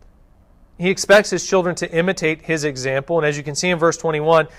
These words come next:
he's threatening to come with the rod if they won't do it. He's threatening to strike the scoffer. In fact, r-, really, he's not just threatening it. If you notice verse eighteen, he talks about some being arrogant. Again, they're not submitted to his instruction.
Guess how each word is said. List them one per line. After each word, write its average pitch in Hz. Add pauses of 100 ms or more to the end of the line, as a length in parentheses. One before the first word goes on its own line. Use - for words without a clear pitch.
(160)
he's 147
threatening 165
to 147
come 170
with 165
the 147
rod 160
if 139
they 160
won't 151
do 156
it. 143 (760)
He's 147
threatening 170
to 147
strike 180
the 151
scoffer. 170 (1080)
In 156
fact, 185 (100)
r-, 160 (160)
really, 214
he's 180
not 220
just 165
threatening 180
it. 147 (160)
If 160
you 175
notice 196
verse 185
eighteen, 190
he 156
talks 190
about 165
some 185 (340)
being 170
arrogant. 190 (340)
Again, 165
they're 170
not 175
submitted 180
to 170
his 170
instruction. 185